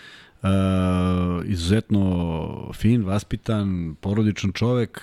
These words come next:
e, koji ima peh sa pro-, sa, sa povredama.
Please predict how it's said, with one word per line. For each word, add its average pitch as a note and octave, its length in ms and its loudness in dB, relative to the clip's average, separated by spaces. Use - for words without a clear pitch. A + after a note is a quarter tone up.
e, F2+ 340 -4
koji G2 340 -2
ima G2+ 180 2
peh - 260 -2
sa - 140 -4
pro-, G2+ 320 0
sa, G#2+ 380 -2
sa A2 120 -2
povredama. F#2 480 -2